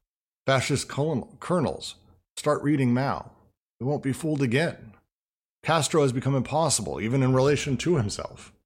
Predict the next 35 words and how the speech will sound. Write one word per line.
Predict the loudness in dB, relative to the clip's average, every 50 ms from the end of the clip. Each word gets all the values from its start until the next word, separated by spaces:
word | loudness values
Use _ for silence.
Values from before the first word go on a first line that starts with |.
| _ _ _ _ _ -8
Vacuoles | -6 -6 -6 0 2 4 4 4 4 2 2 2
are | 0 0 0 -2
isolated, | -6 -6 -6 -4 -2 0 0 0 -2 -4 -8 -6 -2
ghettos | 0 2 2 2 2 0
created, | -2 -4 -4 -2 -2 -2 -4 -6 -8 -4
unions | -2 0 2 2 2 2 0 -2 -4 -6 -6
are | -2 -2 -2
appealed | -2 -4 -6 -6 -4 -2 0 0 -2 -2 -4
to | -4 -4
for | -4 -4 -6 -6 -6
help. | -4 -4 -4 -4 -4 -6 -12 -20 -20 -20 -20 _ _ _ _ _ _
The | -2 0
most | 0 0 0 0
sinister | 0 0 0 -2 -2 -2 -4 -4
forms | -2 -2 0 0 0 0 0
of | -2 -2 -2
dissuasion | -2 -2 -2 -2 -2 0 0 0 0 0 -2 -4 -2
are | -2 -2 -2
invented. | -2 0 0 0 0 0 -2 -4 -10 -12 -14 -20 _ _ _ _ _ _ -10
The | -8
repression | -6 -6 -4 -2 0 0 0 0 -2 -2
of | -2 0 0
interest | 0 0 0 -2 -4 -6 -6 -8 -10
is | -10 -6 -4
reinforced. | -2 0 0 0 -2 -2 -2 -2 -2 -2 -4 -6 -10 -14 -16 -20 _ _ _ _ _ _ _ _ _
But | -12 -4
where | -2 0 0 0
will | 0 0 0 2
the | 2 2
new | 4 4 2 0 -2
eruption | -2 -4 -4 -2 -2 -2 -4 -4 -6 -8 -6 -6 -6
of | -8 -8
desire | -8 -8 -6 -4 -4 -4 -4 -6 -8 -10 -14
come | -12 -12 -10 -10 -12
from? | -14 -16 -18 -18 -18 -20 -20